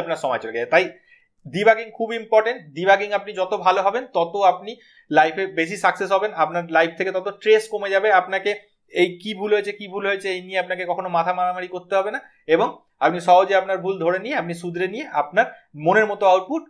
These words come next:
চট করে পেয়ে যাবেন। তো বোঝা গেছে, ডিবাগিং হচ্ছে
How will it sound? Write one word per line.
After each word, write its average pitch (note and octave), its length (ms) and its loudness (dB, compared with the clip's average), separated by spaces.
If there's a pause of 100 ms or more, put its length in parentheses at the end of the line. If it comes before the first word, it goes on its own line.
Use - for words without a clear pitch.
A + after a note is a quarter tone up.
(220)
চট G3+ 220 6
করে E3 200 0
পেয়ে G2 180 -10
যাবেন। F#2+ 180 -12 (260)
তো F#3+ 120 2
বোঝা G#3+ 240 8
গেছে, A3 160 -2 (640)
ডিবাগিং A3+ 460 2
হচ্ছে G#3+ 220 -8